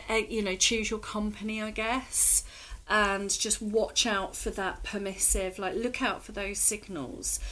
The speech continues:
and play it forward, like, you know, actually, <sighs> I, I just remember those, those,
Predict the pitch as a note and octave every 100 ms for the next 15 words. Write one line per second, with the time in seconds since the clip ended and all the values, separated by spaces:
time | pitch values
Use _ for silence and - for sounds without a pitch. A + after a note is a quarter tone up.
0 | - - - G3 F3+ G#3 E3+ E3+ - F#3+
1 | E3+ D#3 D#3 C#3 - F#3+ F#3 F3 F3 E3+
2 | E3 E3+ - - - - _ _ _ _
3 | - G3 F3 - - F3+ E3+ E3 E3 E3+
4 | - - G3 - - - - - - -
5 | - - G#3 A3+ G#3+ G#3+ G#3+ - G3+ G3
6 | G3 F#3 F#3 E3+ E3+ F#3 E3+ E3+ D3+